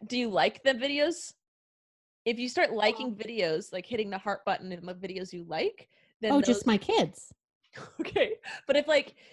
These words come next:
Speaker 1: you see videos that are, like, cooking hacks or
Speaker 2: Oh, I didn't
Speaker 1: satisfying
Speaker 2: see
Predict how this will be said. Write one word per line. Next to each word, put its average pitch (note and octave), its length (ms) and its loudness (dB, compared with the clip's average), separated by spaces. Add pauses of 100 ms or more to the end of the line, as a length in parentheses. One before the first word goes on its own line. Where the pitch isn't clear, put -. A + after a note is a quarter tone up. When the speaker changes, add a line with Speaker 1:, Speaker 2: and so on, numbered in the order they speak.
(180)
Speaker 1:
you B3 160 -2
see C#4+ 200 -6
videos A#3+ 360 2
that A3+ 100 2
are, G#3+ 80 4
like, F#3 260 -2
cooking F#4+ 340 -8
hacks G3+ 580 -4
or F#3+ 480 0
Speaker 2:
Oh, C4 800 2 (100)
I C4 80 4
didn't - 20 4
Speaker 1:
satisfying A#3+ 420 4
Speaker 2:
see - 140 4